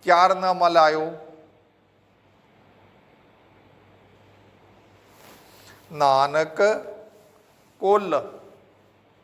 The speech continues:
ਨਿਮਲ, ਕਹਿੰਦੇ ਇਹੀ ਜੀ ਕੁਲ ਹੈ ਜਿਹਨੂੰ ਮੈਲ ਨਹੀਂ ਲੱਗਦੀ।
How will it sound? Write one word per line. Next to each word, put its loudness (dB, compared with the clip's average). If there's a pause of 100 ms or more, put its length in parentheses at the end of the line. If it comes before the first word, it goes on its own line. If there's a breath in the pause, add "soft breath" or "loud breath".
(760)
ਨਿਮਲ, 0 (1080)
ਕਹਿੰਦੇ -10 (120)
ਇਹੀ 0
ਜੀ -12
ਕੁਲ -8
ਹੈ -6 (1040)
ਜਿਹਨੂੰ -2
ਮੈਲ 0
ਨਹੀਂ -14
ਲੱਗਦੀ। -14